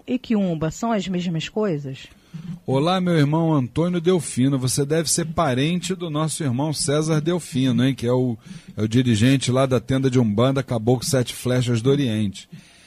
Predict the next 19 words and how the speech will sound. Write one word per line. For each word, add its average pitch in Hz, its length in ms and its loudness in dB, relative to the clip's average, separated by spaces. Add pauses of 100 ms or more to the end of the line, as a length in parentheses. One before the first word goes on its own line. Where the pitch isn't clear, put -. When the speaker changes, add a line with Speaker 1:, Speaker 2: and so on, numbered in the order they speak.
(220)
Speaker 2:
Mas, 107 220 0
de - 40 -10
qualquer 127 320 -2
forma, 139 320 0
se - 100 0
eu 139 120 2
for 139 160 2
olhar 120 320 4 (100)
a 117 100 -2
árvore 113 440 2
genealógica, 117 880 0
pode 139 280 -4
ser, 107 360 2
né? 131 200 2 (600)
Bem, 151 400 2
veja 156 260 2
bem, 127 180 2
Antônio. 104 640 0 (560)
É, 123 1400 2